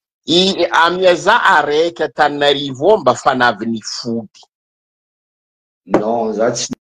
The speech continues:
Speaker 2: mahay. Ankoatra ny tranombato-, eh, a, a, a, tranombatrotra roso regny, raha ty fa za tsy mahay.
Speaker 1: E tranombatrotra roso niaraka ny fody jiaby, nagnaraka ny soloagna. Igny raha hafa zegny.
Speaker 2: Ouais.
Speaker 1: I Ricard Liton, tsy haiko ry nino, rô io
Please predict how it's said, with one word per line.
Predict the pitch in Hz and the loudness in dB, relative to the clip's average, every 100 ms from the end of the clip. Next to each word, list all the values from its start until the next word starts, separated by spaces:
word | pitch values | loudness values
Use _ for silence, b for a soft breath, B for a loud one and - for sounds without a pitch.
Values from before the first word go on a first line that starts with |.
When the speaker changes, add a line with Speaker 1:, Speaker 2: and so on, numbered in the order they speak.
| _ - | _ -4
Speaker 2:
mahay. | 117 110 113 101 95 95 - | 2 4 4 0 -2 -6 -8
Ankoatra | 113 131 127 131 | -2 0 2 0
ny | 120 117 113 110 110 - _ _ | 0 -2 -2 -2 -6 -14 _ _
tranombato-, | - 117 113 110 113 | -2 0 2 2 2
eh, | 120 127 123 | 4 6 6
a, | |
a, | 113 113 113 117 | 4 2 2 2
a, | 120 - | 0 -4
tranombatrotra | 127 127 123 123 - 123 113 | 0 2 4 2 2 2 2
roso | 113 120 | 0 0
regny, | 120 131 107 101 104 | 0 2 -2 -6 -6
raha | 110 113 | 0 0
ty | 110 123 | 0 -2
fa | 117 | 2
za | 113 110 | 2 0
tsy | - 113 | -6 -8
mahay. | 95 87 _ _ _ | -8 -10 _ _ _
Speaker 1:
E | 123 135 | 2 4
tranombatrotra | 165 165 170 180 180 185 | 4 2 4 2 4 2
roso | 214 214 | 2 -2
niaraka | 208 185 - 175 | 0 0 0 0
ny | 160 | 0
fody | - 185 139 | -4 -6 -4
jiaby, | 123 151 139 107 _ 120 | 0 2 2 -2 _ -4
nagnaraka | 139 147 156 160 165 147 | -2 2 4 2 0 -4
ny | 135 | -8
soloagna. | - 147 123 135 123 98 | -10 -8 -6 -4 -4 -4
Igny | 123 175 | -6 -2
raha | 151 135 135 | 2 2 4
hafa | 151 - 123 | 2 -2 -8
zegny. | 113 120 101 _ _ _ _ | -8 -8 -10 _ _ _ _
Speaker 2:
Ouais. | 104 110 98 98 - _ _ _ _ _ _ _ _ _ B B - | 2 4 2 -2 -14 _ _ _ _ _ _ _ _ _ B B -2
Speaker 1:
I | 147 170 | 4 4
Ricard | 190 - 196 190 180 | 4 2 2 2 0
Liton, | 190 - 208 208 208 196 | -8 -2 4 4 4 2
tsy | - | 2
haiko | 196 190 180 | 2 2 0
ry | 180 | 0
nino, | 185 208 220 208 170 | -2 -2 0 2 6
rô | 180 180 | 6 6
io | 196 | 4